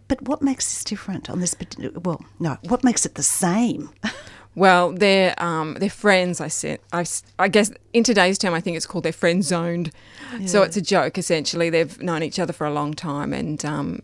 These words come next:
Speaker 2: the marriage proposal is just, um, a joke, but with a real true
Speaker 1: Mm.
Speaker 2: undercurrent there.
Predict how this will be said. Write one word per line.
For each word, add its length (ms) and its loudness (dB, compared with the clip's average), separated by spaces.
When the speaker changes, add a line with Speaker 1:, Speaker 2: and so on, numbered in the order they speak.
Speaker 2:
the 120 -2
marriage 320 -2
proposal 500 -2
is 220 -2
just, 440 -4
um, 380 -8
a 60 -2
joke, 420 2
but 500 4
with 160 -4
a 100 4
real 440 4
true 180 0
Speaker 1:
Mm. 60 0
Speaker 2:
undercurrent 540 -4
there. 200 -8